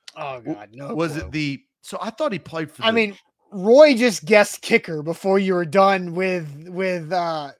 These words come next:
Speaker 1: the actual question. So maybe Roy knows who Pat Summerall played for.
Speaker 2: Well, drafted by.
Speaker 1: Well, Scott says Giants, and so does David.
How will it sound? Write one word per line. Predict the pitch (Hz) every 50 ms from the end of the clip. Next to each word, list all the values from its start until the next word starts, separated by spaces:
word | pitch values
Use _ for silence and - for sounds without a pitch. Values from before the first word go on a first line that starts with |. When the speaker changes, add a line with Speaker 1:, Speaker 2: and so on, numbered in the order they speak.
| _ 160
Speaker 1:
the | 160 175
actual | 175 185 185 185 - - - 180 160 143
question. | - 190 175 160 156 - - 104 90 95 _ _ _ 156 - _ _ _ - - _ _ _ - - _ _ _ - - _
So | - - 233
maybe | 220 220 262 302 320 311 311 294
Roy | 269 240 262 269 269 254
knows | 247 214 233 254 269 277 254 202 185
who | - 208 220 240 240 247 240 233 214 175 _
Pat | - 226 233 233 -
Summerall | - 240 226 220 214 214 202
played | - - - 202 240 262 -
for. | _ - 110 90 _ _ _ _ _ _ -
Speaker 2:
Well, | 170 185 190 190 - - 165 120
drafted | - 156 180 196 220 202 - - 156 135 104
by. | 92 104 87 67 - - _ _ _
Speaker 1:
Well, | - 165 170
Scott | - - - - 214 214 233 233 -
says | - 233 220 202 160
Giants, | 143 143 185 190 196 196 202 202 - -
and | 180 156
so | - 196
does | 180 170 147
David. | 120 175 170 185 190 143 120 117 127